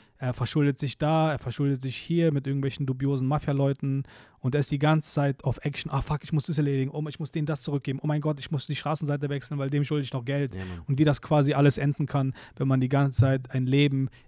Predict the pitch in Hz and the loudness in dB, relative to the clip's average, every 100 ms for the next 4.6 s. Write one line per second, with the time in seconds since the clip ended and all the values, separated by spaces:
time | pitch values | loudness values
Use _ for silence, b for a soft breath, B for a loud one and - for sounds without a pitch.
0 | - - 135 127 123 b b b - 143 | -18 -2 0 2 -2 b b b -2 -2
1 | 139 156 254 285 214 160 147 143 143 - | 2 6 6 6 8 8 10 8 4 -2
2 | _ - 156 156 156 147 - 185 135 117 | _ -6 -4 -2 0 0 0 0 0 -4
3 | 113 95 92 87 80 - - 180 160 165 | -8 -10 -10 -10 -12 -4 4 4 6 2
4 | 147 139 - 147 143 | 2 0 2 4 2